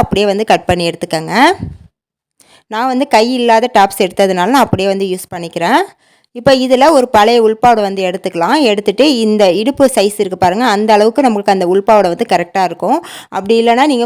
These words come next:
கொஞ்சம் இந்த ஓரங்கள்ல சுருக்கம் வச்சு அப்படியே வந்து சுத்தி வந்து தையல் போட்டு எடுத்துக்கங்க.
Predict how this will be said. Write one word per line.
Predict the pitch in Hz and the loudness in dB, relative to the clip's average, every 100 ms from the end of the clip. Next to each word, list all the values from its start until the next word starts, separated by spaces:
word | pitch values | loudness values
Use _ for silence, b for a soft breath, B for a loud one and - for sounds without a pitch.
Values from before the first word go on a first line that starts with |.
| 233 | -2
கொஞ்சம் | 208 208 269 | -2 0 0
இந்த | 240 196 | 2 2
ஓரங்கள்ல | 208 254 233 202 262 | 4 2 2 0 0
சுருக்கம் | - 247 - 233 | -2 -6 -4 -6
வச்சு | 185 - 240 | -4 0 0
அப்படியே | - 196 214 | 0 0 0
வந்து | 196 262 | 0 -2
சுத்தி | 226 214 226 214 | -2 -2 -2 0
வந்து | 190 233 | -2 -2
தையல் | 180 180 190 | -2 -2 -2
போட்டு | 180 175 165 | -4 -2 -6
எடுத்துக்கங்க. | 170 175 165 160 | -6 -4 -4 -2